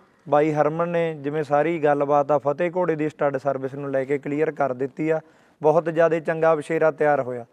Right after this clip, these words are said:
ਹਾਲੇ ਇਹਨੂੰ ਉਮਰ ਦੇ ਹਿਸਾਬ ਨਾਲ ਆਪਾਂ ਵਛੇਰਾ ਕਹਿ ਸਕਦੇ ਹਾਂ, ਪਰ ਰਿਜ਼ਲਟ ਇਹਨੇ ਬਾਕਮਾਲ ਇੰਨੇ ਚੰਗੇ ਦੇ ਦਿੱਤੇ ਆ ਛੋਟੀ ਉਮਰ ਦੇ ਵਿੱਚ ਹੀ ਵੀ ਤੁਸੀਂ ਇੱਕ ਵਾਰ ਜਦੋਂ ਇਹਦੇ ਬੱਚੇ ਦੇਖੋਗੇ ਨਾ, ਤੁਹਾਨੂੰ ਵੀਡੀਓ ਦੇ ਵਿੱਚ ਵੀ ਦਿਖਾਏ ਆ, ਸਾਰਾ ਕੁਛ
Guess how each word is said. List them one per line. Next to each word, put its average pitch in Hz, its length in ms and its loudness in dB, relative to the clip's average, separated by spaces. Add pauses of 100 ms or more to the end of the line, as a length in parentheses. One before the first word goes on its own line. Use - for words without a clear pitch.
(400)
ਹਾਲੇ 151 200 4
ਇਹਨੂੰ 180 160 0
ਉਮਰ 160 200 0
ਦੇ 160 80 2
ਹਿਸਾਬ 170 320 6
ਨਾਲ 151 200 0
ਆਪਾਂ 151 380 0
ਵਛੇਰਾ 147 480 0
ਕਹਿ 135 240 -2
ਸਕਦੇ 147 400 0
ਹਾਂ, 165 140 -4 (400)
ਪਰ 175 260 6
ਰਿਜ਼ਲਟ 165 400 2
ਇਹਨੇ 196 200 -2
ਬਾਕਮਾਲ 156 580 4
ਇੰਨੇ 156 220 -2
ਚੰਗੇ 151 320 -2
ਦੇ 139 160 0
ਦਿੱਤੇ 135 300 -2
ਆ 156 60 2
ਛੋਟੀ 147 340 -4
ਉਮਰ 147 240 -4
ਦੇ 143 120 0
ਵਿੱਚ 135 280 -6
ਹੀ 151 140 -4 (420)
ਵੀ 151 80 -4
ਤੁਸੀਂ 165 440 -4 (380)
ਇੱਕ 156 180 0
ਵਾਰ 160 220 8
ਜਦੋਂ 156 240 0
ਇਹਦੇ 175 160 0
ਬੱਚੇ 151 300 0
ਦੇਖੋਗੇ 156 420 -2
ਨਾ, 170 120 -6 (320)
ਤੁਹਾਨੂੰ 151 240 -4
ਵੀਡੀਓ 151 280 2
ਦੇ 170 100 2
ਵਿੱਚ 160 220 -2
ਵੀ 160 100 -2
ਦਿਖਾਏ 143 400 2
ਆ, 135 80 -2 (460)
ਸਾਰਾ 151 300 4
ਕੁਛ 151 220 0